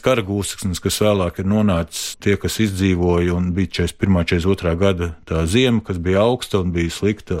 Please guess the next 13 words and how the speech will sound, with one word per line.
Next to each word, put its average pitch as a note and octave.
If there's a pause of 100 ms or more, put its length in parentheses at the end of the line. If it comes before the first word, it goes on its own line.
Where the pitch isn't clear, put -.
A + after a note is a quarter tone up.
apiešanās, F#2
ja F2
visos F2
tajos E2
štalagos G2+
un F2
bija E2+
liela G#2
mirstība, B2 (240)
bet G2
bija, A#2+
kas -
vēlāk G#2